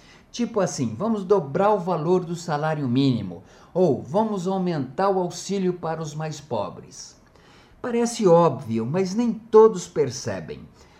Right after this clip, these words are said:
Aumentar a quantidade de dinheiro não aumenta a quantidade de produtos,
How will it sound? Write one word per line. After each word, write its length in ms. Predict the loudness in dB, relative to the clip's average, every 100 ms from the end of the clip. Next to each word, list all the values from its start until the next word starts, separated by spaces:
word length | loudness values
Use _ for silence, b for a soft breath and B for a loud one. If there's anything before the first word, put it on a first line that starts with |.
| B
Aumentar 520 | 0 4 4 2 0
a 40 | 0
quantidade 760 | 0 -4 -4 -6 -4 -4 -6
de 140 | -6 -6
dinheiro 520 | -4 0 0 0 -4 -16 B -6
não 400 | -2 2 2 2
aumenta 520 | 0 0 -2 -2 -4
a 40 |
quantidade 680 | -6 -4 -4 -4 -4 -2 -2
de 100 | -4
produtos, 880 | -6 -4 -4 -4 -8 -10 -18 -20 -20